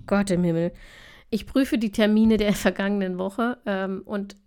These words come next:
trage mir ein, wenn noch irgendwas zu erledigen ist. Ich, ähm, hake die erledigten Aufgaben der vergangenen Woche ab. Ich, ähm, trage neue Aufgaben oder noch nicht erledigte Aufgaben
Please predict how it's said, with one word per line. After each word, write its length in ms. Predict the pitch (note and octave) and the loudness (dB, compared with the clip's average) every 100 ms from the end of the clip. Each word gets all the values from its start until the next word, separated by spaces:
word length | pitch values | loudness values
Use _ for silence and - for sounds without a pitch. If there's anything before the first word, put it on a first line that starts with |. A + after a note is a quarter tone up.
| - - F#3 | -20 -14 -12
trage 340 | - F#3 G3 | -8 -4 -2
mir 480 | G3+ F#3+ F#3+ F#3 F#3 | 0 0 0 0 -2
ein, 340 | - F#3 G3+ - | -2 -2 -2 -4
wenn 180 | G3 G3 | -2 0
noch 160 | F#3+ | -2
irgendwas 500 | - G3+ G3 F3+ - - | -4 -6 -4 -6 -8 -18
zu 140 | - - | -6 -2
erledigen 460 | F#3 G#3 B3+ B3+ | 0 -2 -2 -4
ist. 260 | C4+ - - - - - - - - _ | -6 -8 -20 -20 -20 -20 -20 -20 -20 _
Ich, 400 | - G#3+ G#3 - - | -4 -4 -4 -10 -2
ähm, 680 | G#3 G3+ G3+ G3+ G3+ G3+ G#3 | 2 2 2 2 2 0 -4
hake 260 | G#3+ A3 A3+ | -4 -4 -4
die 140 | G3+ | -2
erledigten 440 | F#3+ F#3+ F#3+ G3 F3+ | 0 0 -4 -6 -2
Aufgaben 380 | C#4 - C4 B3 | -4 0 0 0
der 80 | |
vergangenen 440 | A#3+ A3 A3 A3 G#3 | -2 -2 0 -2 -2
Woche 220 | G3+ G3+ | -4 -4
ab. 280 | - F#3 - | -4 -6 -8
Ich, 380 | G#3+ G3 - - | -10 -10 -12 -12
ähm, 520 | A2+ - G3 G3 F#3+ | -10 -10 -4 -2 -2
trage 400 | - F#3+ G3 G3+ | -2 -2 0 0
neue 800 | F#3+ G3+ A3 A#3 A#3 A3+ A3 - | 0 0 2 2 2 0 -2 -4
Aufgaben 640 | G#3 G#3 - G3+ G3 G3+ | -4 -4 -4 -4 -2 -6
oder 280 | G3+ F#3+ F3+ | -6 -4 -4
noch 160 | F3 F3+ | -6 -6
nicht 200 | A#3 - | -6 -6
erledigte 520 | G3+ G3+ G3 - - | -6 -6 -6 -8 -8
Aufgaben 500 | F#3 - F3+ F3 F3+ | -8 -8 -10 -8 -10